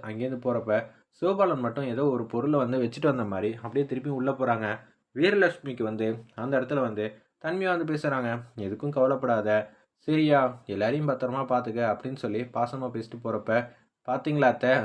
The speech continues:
வீரலட்சுமிக்கு மட்டும் தனியா அக்கறையா வந்து பேசிக்கிட்டு இருக்கான்" அப்படின்னு சொல்லும்போது, "என்னம்மா சொல்றீங்க, அப்படியா?" அப்படின்னு சொல்லும்போது, "ஏல இது இப்ப பேசுறதுக்கான நேரம் இல்ல,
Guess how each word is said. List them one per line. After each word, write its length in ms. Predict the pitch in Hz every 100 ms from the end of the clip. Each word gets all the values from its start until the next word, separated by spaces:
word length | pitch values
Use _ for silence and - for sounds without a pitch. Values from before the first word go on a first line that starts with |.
| 107 _ -
வீரலட்சுமிக்கு 580 | 131 143 131 - 104
மட்டும் 260 | 104 104 127
தனியா 340 | 110 104 131 135
அக்கறையா 360 | 165 - 131 131
வந்து 220 | 117 117 120
பேசிக்கிட்டு 480 | 127 127 127 120
இருக்கான்" 240 | 110 113 113
அப்படின்னு 260 | 107 131
சொல்லும்போது, 360 | 127 110 107 120 127 - _ _
"என்னம்மா 280 | 107 147 175
சொல்றீங்க, 480 | 151 139 127 120 113 123 127
அப்படியா?" 400 | 120 170 165 147
அப்படின்னு 300 | 123 135 139
சொல்லும்போது, 380 | 135 120 110 117 117 - _ _
"ஏல 220 | 123 131 120 110 -
இது 160 | 110
இப்ப 220 | 113 110 104
பேசுறதுக்கான 640 | 131 139 127 117 113 107
நேரம் 260 | 110 120
இல்ல, 140 | 110